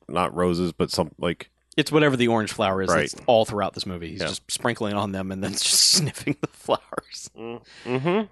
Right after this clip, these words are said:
Speaker 2: Yeah. Um, but th-, so, like, the crow
Speaker 1: Oh, there's one more, one more other henchman that was part of the murder.
Speaker 2: Oh, the
Speaker 1: Th-,
Speaker 2: lady.
Speaker 1: there's a lady named Callie.
Speaker 2: Right.
Speaker 1: Um,
Speaker 2: She's the weird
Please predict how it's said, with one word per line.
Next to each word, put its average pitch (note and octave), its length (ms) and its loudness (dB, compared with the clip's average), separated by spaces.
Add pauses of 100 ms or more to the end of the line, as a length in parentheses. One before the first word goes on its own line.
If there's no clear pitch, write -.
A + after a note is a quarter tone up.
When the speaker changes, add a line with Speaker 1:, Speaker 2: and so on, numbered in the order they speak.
Speaker 2:
Yeah. F#2+ 300 -2 (380)
Um, D3 480 4 (420)
but E3+ 240 6 (100)
th-, - 200 -8
so, F3+ 420 4
like, D#3+ 260 2
the F3 120 0
crow D#3 560 4 (160)
Speaker 1:
Oh, C#3 100 6
there's C3+ 140 6
one C#3+ 100 6
more, A2 240 6
one A2 160 4
more F2+ 240 4 (300)
other F2+ 340 2
henchman E2 600 -4
that D#2+ 220 -2
was F2 140 -2
part F2+ 200 2
of E2 40 0
the D#2 60 -2
murder. D2 300 -2 (140)
Speaker 2:
Oh, C3 140 6
the A2+ 100 4
Speaker 1:
Th-, G#2 120 0
Speaker 2:
lady. G2+ 140 4
Speaker 1:
there's F#2+ 180 6
a G2 80 6
lady E2 240 4
named D2+ 180 -2
Callie. C#2+ 380 -2 (160)
Speaker 2:
Right. F2+ 360 -6
Speaker 1:
Um, D2 440 -4
Speaker 2:
She's A#2+ 280 -2
the A2+ 180 0
weird A2 520 -2